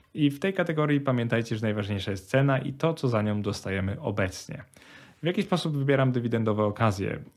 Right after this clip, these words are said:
Historia i wzrost dywidend to jedno, ale wzrost wyników to drugie, ale dla niektórych najważniejsze są parametry związane z wyceną,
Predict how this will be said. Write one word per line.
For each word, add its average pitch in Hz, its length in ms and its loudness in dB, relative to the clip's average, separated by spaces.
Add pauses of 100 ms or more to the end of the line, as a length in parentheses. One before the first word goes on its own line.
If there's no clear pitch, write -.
(100)
Historia 175 480 0
i 156 40 2
wzrost 143 300 4
dywidend 123 420 0
to 107 100 -4
jedno, 123 440 2
ale 110 280 2
wzrost 110 360 0
wyników 104 520 -4
to 95 140 -8
drugie, 170 500 2 (480)
ale 160 440 4 (200)
dla 120 200 2
niektórych 131 440 2
najważniejsze 123 1040 4
są 117 340 0
parametry 113 840 2 (300)
związane 110 540 2
z 104 100 -4
wyceną, 120 720 2